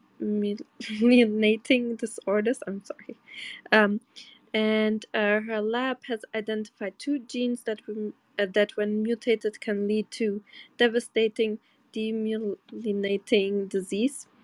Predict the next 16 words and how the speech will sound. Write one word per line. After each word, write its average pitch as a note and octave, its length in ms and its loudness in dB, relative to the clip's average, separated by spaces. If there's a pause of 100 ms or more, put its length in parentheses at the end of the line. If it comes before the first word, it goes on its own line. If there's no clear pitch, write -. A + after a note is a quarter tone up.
(340)
And G3 460 0
in, F#3+ 540 -2 (200)
um, F#3+ 480 2 (340)
collaboration G#3 640 4
with G3 160 -2
Doctor G3 320 -2
Louis F#3+ 400 -2 (560)
Ptacek, B3 600 2 (300)
her G3+ 380 0
lab G3 420 -2
has G3 180 -6
also G3 320 -6
identified F#3+ 760 -2
several A3 360 2
mutations G3+ 640 0
for G3 320 -2